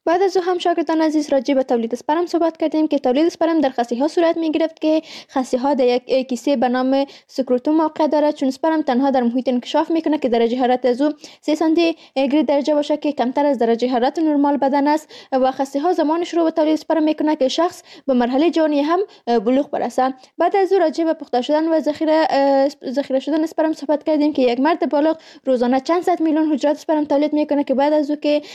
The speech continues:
اسپرم در تیوب مارپیچی تولید شوه، با وجودی که قادر به شنا نمی‌باشه، از طریق یکی از تیوب‌های دراز حرکت می‌کنه و بعداً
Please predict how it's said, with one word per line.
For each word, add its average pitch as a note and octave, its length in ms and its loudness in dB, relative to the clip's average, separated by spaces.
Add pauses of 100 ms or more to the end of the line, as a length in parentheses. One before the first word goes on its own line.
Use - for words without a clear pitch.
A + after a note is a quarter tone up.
(120)
اسپرم C#4+ 400 0
در A#3+ 100 2
تیوب A#3+ 300 -4
مارپیچی A#3 460 -2
تولید E4 280 0
شوه، D#4+ 280 2 (260)
با A#3+ 140 2
وجودی E4 280 -2
که D#4+ 100 -6
قادر A#3 320 -2
به A3+ 100 -2
شنا B3+ 240 -2
نمی‌باشه، F4 580 2 (220)
از B3+ 160 -6
طریق D#4+ 240 -2
یکی D4 240 0
از A#3+ 140 0
تیوب‌های C4+ 420 -2
دراز D4+ 320 0
حرکت D4 340 0
می‌کنه D4 280 -2
و B3 120 2
بعداً F4 320 0